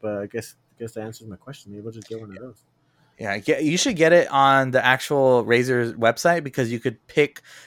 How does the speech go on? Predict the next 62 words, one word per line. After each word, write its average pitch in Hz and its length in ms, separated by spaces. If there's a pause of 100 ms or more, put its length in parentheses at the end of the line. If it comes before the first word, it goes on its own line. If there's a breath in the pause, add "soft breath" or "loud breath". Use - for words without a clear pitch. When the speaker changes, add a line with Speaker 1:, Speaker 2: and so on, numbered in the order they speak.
(120)
Speaker 2:
the 123 100
linear 120 340
switches. 104 340
I 117 80
don't 147 140
know 143 100
if - 140
you 120 60
could 117 140
do 117 160
that 113 200
in, 107 100
like, 101 160
Best 101 220
Buy 98 120
dot 92 180
com. 95 300
I 95 60
don't 104 120
know 95 80
why. 90 320 (300 loud breath)
They 117 120
just, 113 240
Speaker 1:
Um, 113 200
but, 143 220
Speaker 2:
it's 156 120
Speaker 1:
but 147 80
you 160 80
Speaker 2:
just 139 120
Speaker 1:
get 151 80
discount 180 380
on 127 100
there, 120 160
no? 156 240 (500)
On 123 60
Best 127 160
Speaker 2:
Yeah, 131 240
it 127 100
just 170 220
defaults 165 340
to 156 60
the 131 80
clicky - 320
one, 104 160
though, 95 180
which 107 180
you 135 80
already 117 200
have. 95 400 (240)
Speaker 1:
Oh, 120 360
yeah. 110 300
See, 113 160
I, 117 160
I 113 100
don't 120 120
want 117 140
a - 140
clicky, - 300
clicky 110 260
one. 104 200
I'll 160 100
see. 117 300